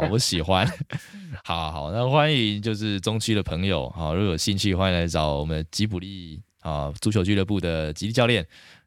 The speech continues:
Speaker 2: 啊，如果你是在台北的朋友、高雄的朋友，也不用担心，好，我之后会帮你找到教练，你放心。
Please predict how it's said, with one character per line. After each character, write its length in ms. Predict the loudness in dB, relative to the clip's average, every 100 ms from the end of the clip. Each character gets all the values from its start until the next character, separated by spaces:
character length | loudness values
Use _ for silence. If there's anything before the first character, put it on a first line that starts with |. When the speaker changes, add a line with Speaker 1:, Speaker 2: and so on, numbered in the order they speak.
| _
Speaker 2:
啊， 180 | -6 -2
如 140 | 0 2
果 120 | 0
你 100 | -2
是 140 | -4
在 360 | 0 2 4 2
台 160 | -2
北 120 | -2 -2
的 60 |
朋 180 | 0 -2
友、 100 | -2
高 140 | -2
雄 160 | -4 -4
的 60 | -4
朋 100 | -4
友， 60 |
也 80 | -2
不 80 | 0
用 80 | 2
担 180 | 2
心， 260 | 2 2 0 0
好， 160 | 0
我 100 | 0
之 80 | 2
后 60 | 2
会 100 | 2
帮 140 | 2
你 60 | 0
找 140 | 0
到 80 | -2
教 200 | 0 0
练， 120 | 0
你 80 | 0
放 180 | 0 0
心。 200 | 0